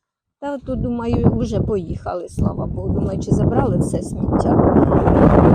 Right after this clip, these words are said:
Дощик і моросить. От, може, після обіду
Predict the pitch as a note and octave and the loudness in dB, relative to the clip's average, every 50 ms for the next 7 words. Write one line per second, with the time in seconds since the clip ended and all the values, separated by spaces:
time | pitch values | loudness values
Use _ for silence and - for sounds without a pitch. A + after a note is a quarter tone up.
0 | - - - - - - - - A#4 A#4 - - - C5+ C5 - - D#4+ _ F4+ | 6 6 4 4 4 2 2 0 -2 -4 -8 -12 -14 -14 -16 -16 -20 -20 _ _
1 | E4+ E4+ F4 F4 E4+ E4+ - - - F4 F4 E4+ - _ _ _ _ _ - - | -18 -14 -12 -12 -14 -14 -14 -12 -8 -8 -8 -8 -8 _ _ _ _ _ -20 -20
2 | - - _ _ _ _ _ _ - - - - - D#2 D#2 - - D2+ - - | -20 -20 _ _ _ _ _ _ -12 -12 -12 -12 -12 -10 -2 2 2 4 4 4
3 | - - - - - - - - - - C#4+ C#4+ C#4 C#4 D4 D4 D#4+ D#4+ C#4+ - | 2 0 0 -2 -4 -6 -10 -10 -10 -10 -8 -8 -8 -6 -6 -6 -6 -6 -4 -6
4 | D4+ D4 - _ D4+ D4 C#4 - - D4 C#4+ C#4 C4+ C4+ B3+ A#3+ A#3+ C#4+ D4+ D4+ | -6 -6 -6 _ -8 -8 -8 -8 -6 -2 0 0 0 0 -2 -4 -4 -4 -4 -6
5 | B3 G#3+ A3 A3 A3+ A#3 | -4 -4 -4 -4 -4 -6